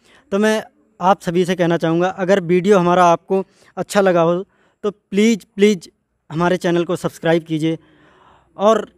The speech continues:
ज़्यादा से ज़्यादा लोगों तक पहुँचाइए, ताकि हम जो भी सामाजिक मुद्दे आपके लिए लाते हैं वो जन सामान्य तक, सभी लोगों तक हमारी बात पहुंच सके। मैम, आप भी एक बार दर्शकों से कह दीजिए कि हम जो भी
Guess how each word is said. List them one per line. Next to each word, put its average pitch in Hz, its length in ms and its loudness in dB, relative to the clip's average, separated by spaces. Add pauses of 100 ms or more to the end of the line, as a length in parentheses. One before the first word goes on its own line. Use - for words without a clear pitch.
(120)
ज़्यादा 165 400 2
से 160 60 -10
ज़्यादा 170 260 2
लोगों 165 240 0
तक 165 220 -6
पहुँचाइए, 160 460 -2 (760)
ताकि 175 340 -2 (320)
हम 175 180 0
जो 180 200 2
भी 202 320 0
सामाजिक 170 500 -2
मुद्दे 165 380 -2 (420)
आपके 170 300 0
लिए 175 120 2
लाते 160 300 0
हैं 180 160 -2 (500)
वो 226 140 2
जन 208 260 0
सामान्य 190 380 2
तक, 190 180 -4 (180)
सभी 202 320 2
लोगों 180 240 2
तक 180 160 -2
हमारी 156 260 -2
बात 165 180 -2 (240)
पहुंच 185 180 4
सके। 143 280 -6 (220)
मैम, 196 280 2
आप 196 200 2
भी 208 140 -2
एक 208 180 2
बार 190 320 2 (380)
दर्शकों 170 500 -6
से 180 100 -8
कह 170 180 -4
दीजिए 165 360 -4 (360)
कि 202 160 -2
हम 165 280 -6
जो 175 140 -2
भी 185 180 -2